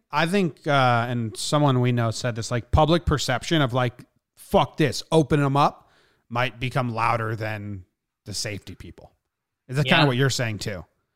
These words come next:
Speaker 2: I mean, yeah, I, I think that's, that's kinda already happening.
Speaker 1: Well,
Speaker 2: Um,
Speaker 1: Fauci just came out today, I think, and was like, "No, we're not ready. No, no, no, no,
Speaker 2: Yeah.
Speaker 1: no, we're not gonna be ready."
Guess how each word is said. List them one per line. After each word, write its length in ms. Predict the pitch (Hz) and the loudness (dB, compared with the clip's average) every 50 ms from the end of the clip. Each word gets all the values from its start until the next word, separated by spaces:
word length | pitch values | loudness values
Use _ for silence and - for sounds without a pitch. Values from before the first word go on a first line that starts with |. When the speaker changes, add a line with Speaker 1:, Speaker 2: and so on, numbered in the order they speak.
| _ _ _ _ _ _ _ _ _ _ _ _ - | _ _ _ _ _ _ _ _ _ _ _ _ -2
Speaker 2:
I 80 | - 208 | 0 2
mean, 240 | 220 214 - - 208 | 2 2 2 2 2
yeah, 520 | 247 302 339 302 143 127 135 147 156 151 147 | 4 6 6 6 4 4 2 2 2 2 2
I, 80 | 156 | 0
I 40 | 160 | 0
think 220 | 156 196 202 - | 2 0 0 2
that's, 360 | 196 185 165 - - - - - | 2 2 2 0 -4 -10 -16 -12
that's 280 | _ 147 135 135 - | _ -8 -8 -8 -10
kinda 320 | - - 143 165 208 214 156 | -6 -4 -2 0 0 0 -2
already 300 | 127 135 139 135 127 117 - | -2 -4 -4 -6 -10 -6 -4
happening. 600 | 135 160 214 233 165 - 135 127 131 - 135 139 _ _ _ _ | -2 0 0 -2 -4 -6 -12 -14 -14 -18 -20 -20 _ _ _ _
Speaker 1:
Well, 200 | - - 143 165 | -12 -2 0 2
Speaker 2:
Um, 40 | 156 123 127 | 2 2 2
Speaker 1:
Fauci 340 | 143 160 190 226 - - 262 | 2 4 4 4 4 4 2
just 220 | 214 220 226 - - | 4 2 0 0 0
came 200 | - 190 190 180 | 2 2 4 4
out 340 | 180 175 175 175 - - | 4 4 2 0 -4 -8
today, 300 | - 160 139 143 170 190 | -8 -4 -2 0 0 0
I 60 | 160 131 | 0 -2
think, 240 | - 135 131 120 | -4 -6 -8 -6
and 120 | 143 135 139 | -6 -6 -4
was 140 | 135 131 127 | -4 -2 -2
like, 180 | 143 143 127 127 | -2 -2 -2 -4
"No, 320 | 185 233 277 320 302 - - | -2 0 0 2 2 2 4
we're 260 | 247 240 220 202 202 | 4 4 6 4 4
not 200 | 202 233 254 233 | 2 0 -2 -2
ready. 340 | 247 262 269 262 254 233 190 | -2 -2 0 0 2 2 2
No, 220 | 165 175 208 226 | 2 4 2 2
no, 120 | 240 254 254 | 2 0 -2
no, 140 | 247 254 262 | -2 -2 0
no, 100 | 254 247 | 2 2
Speaker 2:
Yeah. 240 | 277 269 254 254 247 | 4 4 4 2 2
Speaker 1:
no, 140 | 240 226 202 | 2 2 2
we're 120 | 185 185 | 4 4
not 220 | 185 202 233 240 - | 4 2 2 2 -2
gonna 100 | 240 233 | -2 -2
be 100 | 247 247 | 0 2
ready." 480 | 240 247 247 240 233 202 143 117 98 | 2 2 2 2 2 0 0 -2 -4